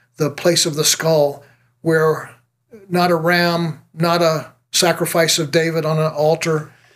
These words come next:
not, not any of these things, but Jesus Christ himself coming up to the mount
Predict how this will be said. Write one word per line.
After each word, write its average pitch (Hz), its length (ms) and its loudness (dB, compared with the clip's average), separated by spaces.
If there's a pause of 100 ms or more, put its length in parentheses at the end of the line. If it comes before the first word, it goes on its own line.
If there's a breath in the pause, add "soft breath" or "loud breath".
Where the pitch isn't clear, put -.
(140 soft breath)
not, 160 340 0
not 175 440 -2 (260)
any 180 200 2
of 165 120 0
these 170 300 0
things, 170 360 0
but 160 260 -2
Jesus 165 420 0
Christ 156 400 0
himself 151 600 -2 (420 soft breath)
coming 180 280 2
up 175 120 0
to 180 140 0
the 160 140 0
mount 160 480 -2